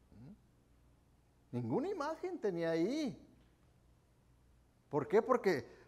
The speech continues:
su, su, su, su ma-, manera de pensar estaba siendo transformada por la palabra de Dios. Por la palabra de Dios. Y entonces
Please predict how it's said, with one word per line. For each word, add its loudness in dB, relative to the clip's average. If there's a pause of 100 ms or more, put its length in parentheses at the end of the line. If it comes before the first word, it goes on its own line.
su, -6
su, -2
su, -2
su 4
ma-, 8 (200)
manera 8
de 12
pensar 4
estaba 2
siendo 0
transformada -2
por -2
la 2
palabra 4
de 2
Dios. -6 (1600)
Por -2
la -6
palabra -4
de -2
Dios. -8 (920)
Y 2
entonces 2